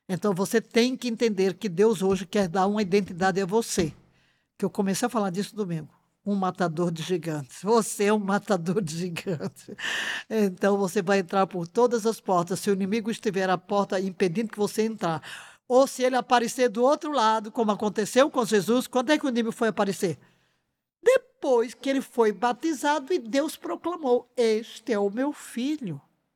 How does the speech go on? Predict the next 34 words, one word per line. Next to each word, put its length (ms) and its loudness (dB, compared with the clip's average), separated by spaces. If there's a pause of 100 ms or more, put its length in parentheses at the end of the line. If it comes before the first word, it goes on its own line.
(400)
Foi 180 2
exatamente 840 0
depois 360 2
de 120 -4
Deus, 640 0
o 140 0
Pai, 420 -2
apresentar 1000 2
Jesus 600 -6 (340)
como 240 6
sendo 340 -2
aquele 540 -2 (280)
de 140 0
quem 140 0
as 120 -2
Escrituras 600 -4
falam, 340 -2 (1120)
que 140 -4
o 40 0
inimigo 360 -4
chega 460 -10 (360)
para 160 2
tentar 380 -2
o 80 -4
quê? 280 -6 (180)
Impedir 840 0
que 140 -6
ele 120 -4
cumpra 440 -6
a 40 -6
missão, 460 -8 (380)
que 80 6
ele 80 6
peque, 760 -2